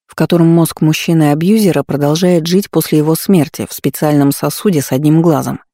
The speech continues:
чтобы продолжать следить за женой. Для него это плохо заканчивается.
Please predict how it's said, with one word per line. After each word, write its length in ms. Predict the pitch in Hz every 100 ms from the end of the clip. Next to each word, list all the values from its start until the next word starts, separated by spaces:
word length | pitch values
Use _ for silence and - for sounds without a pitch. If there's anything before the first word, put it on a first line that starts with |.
| _ _ _ _ _ _ _ _ -
чтобы 340 | - 196 180
продолжать 640 | - 170 160 156 170 180
следить 440 | - 160 147 170 151
за 160 | 151
женой. 460 | 151 165 160 139 - _ _ _ -
Для 160 | 147 143
него 260 | 151 180
это 140 | 165 143
плохо 300 | 165 151 139
заканчивается. 880 | 135 - 131 - 135 135 - -